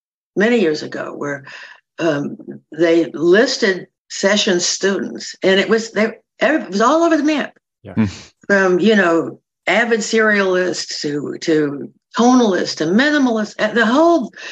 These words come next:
Speaker 1: the whole thing was just kind of, like, wide open. And he was really wonderful in, in that way. He wanted to know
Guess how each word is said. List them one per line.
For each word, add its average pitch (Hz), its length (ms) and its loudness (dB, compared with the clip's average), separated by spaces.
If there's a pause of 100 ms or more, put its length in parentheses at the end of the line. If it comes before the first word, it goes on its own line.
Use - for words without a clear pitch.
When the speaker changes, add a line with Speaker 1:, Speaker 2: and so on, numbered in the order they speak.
(340)
Speaker 1:
the 220 180 0
whole 269 240 2
thing 226 260 2
was 180 200 2
just 180 220 -4
kind 180 200 -2
of, 160 100 -2
like, 160 220 -2
wide 160 300 2
open. - 520 -6
And 151 300 -8
he 240 160 2
was 302 240 2
really 208 240 2
wonderful 165 720 -2 (160)
in, 151 220 -10
in 156 200 -10
that 151 220 -8
way. 151 240 -4
He 151 240 -4 (640)
wanted 185 400 2
to 175 100 0
know 165 420 -2